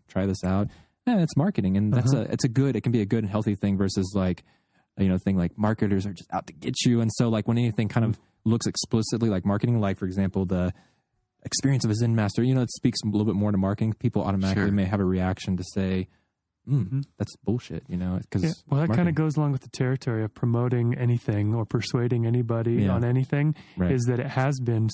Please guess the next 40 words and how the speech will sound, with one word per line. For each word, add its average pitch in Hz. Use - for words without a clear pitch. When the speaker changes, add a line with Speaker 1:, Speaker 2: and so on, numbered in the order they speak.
Speaker 2:
so 113
used 120
by 117
ego 127
for 123
selfish 120
purposes 113
that 104
Speaker 1:
Mm. 90
Speaker 2:
we 123
are 123
rightly 123
skeptical, 123
especially 123
in 113
the 113
United 110
States, 127
where 107
we 107
have 107
a 110
lot 107
of 117
marketing 107
being 104
Speaker 1:
Mm. 101
Speaker 2:
bombarded 107
with 107
constantly 113
things 131
that 120
are 104
not 117
in 156
our 117
best 104
interest 120
to 117
purchase 113